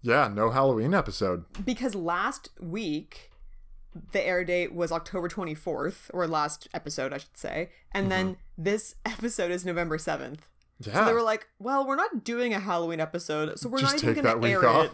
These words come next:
Speaker 2: it." <laughs>
Speaker 1: Fuck it.
Speaker 2: Yeah. People would expect it if it was airing on Halloween and it wasn't a Halloween episode, it was this. They'd be like, "Huh, this seems a bit weird." <laughs>
Speaker 1: I kinda get the feeling that the C W wasn't, like, a great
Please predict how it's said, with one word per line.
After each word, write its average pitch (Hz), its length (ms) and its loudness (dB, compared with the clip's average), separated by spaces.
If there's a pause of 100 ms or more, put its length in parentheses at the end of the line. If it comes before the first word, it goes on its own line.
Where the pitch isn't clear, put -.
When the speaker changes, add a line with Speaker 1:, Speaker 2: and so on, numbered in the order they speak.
Speaker 2:
it." 330 60 0
<laughs> - 140 -8
Speaker 1:
Fuck 143 180 4
it. 277 240 6
Speaker 2:
Yeah. 190 180 4 (280)
People 359 260 2
would 381 120 0
expect 254 520 -2
it 175 80 0
if 170 160 -4
it - 20 -8
was 226 140 -2 (100)
airing 196 400 2
on 185 280 2
Halloween 165 680 -2
and 190 100 -2
it 156 140 -2
wasn't 190 320 0
a 180 60 0
Halloween 170 400 -4
episode, 220 580 0
it 196 60 0
was 208 160 -2
this. 185 520 -2 (280)
They'd 214 160 0
be 220 100 2
like, 196 280 2
"Huh, 165 320 -2 (420)
this 214 100 -10
seems 180 220 -4
a 165 40 -4
bit 151 220 -2
weird." - 420 -6
<laughs> - 420 -20
Speaker 1:
I 143 60 2
kinda 196 320 2
get 226 180 0
the 208 60 2
feeling 165 340 6
that 156 160 2
the 139 80 4
C 147 220 4
W 127 360 6
wasn't, 123 340 4
like, 117 200 2
a 110 40 4
great 98 640 0